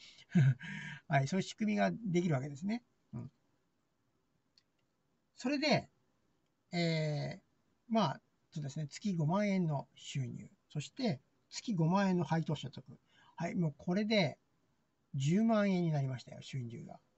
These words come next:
ね。十万円あれば、実は、一人で生きていく分には、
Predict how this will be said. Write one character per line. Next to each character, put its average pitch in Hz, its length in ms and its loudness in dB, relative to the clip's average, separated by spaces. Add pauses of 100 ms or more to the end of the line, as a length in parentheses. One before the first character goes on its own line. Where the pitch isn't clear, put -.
(240)
ね。 165 260 -4 (1000)
十 233 300 2
万 311 300 0
円 294 180 -2
あ 254 60 4
れ 220 100 2
ば、 135 400 0
実 139 260 -6
は、 196 360 2 (1200)
一 - 260 -2
人 262 100 0
で 156 120 2
生 143 80 -2
き - 80 -16
て 156 100 -4
い 143 40 -2
く 139 100 -2
分 135 180 0
に 131 140 -2
は、 131 280 -4